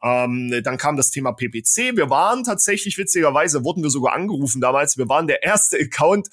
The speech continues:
äh, der sich für P P C angemeldet hatte. Äh, mein alter Chef damals, der Janne Flam-,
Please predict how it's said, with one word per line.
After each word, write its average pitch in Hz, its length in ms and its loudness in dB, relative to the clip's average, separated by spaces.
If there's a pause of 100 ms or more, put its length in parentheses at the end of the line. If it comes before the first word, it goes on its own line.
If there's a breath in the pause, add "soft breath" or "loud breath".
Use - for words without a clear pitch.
(320 loud breath)
äh, 135 220 2
der 147 160 2
sich - 180 0
für 135 120 -2
P 160 160 -2
P 151 120 -4
C 120 240 0
angemeldet 131 640 0
hatte. 131 320 0 (360 soft breath)
Äh, 127 200 0
mein 123 220 -4
alter 135 260 0
Chef 147 280 -2
damals, 127 440 -2
der 117 180 -2
Janne 127 280 -2
Flam-, 120 420 -4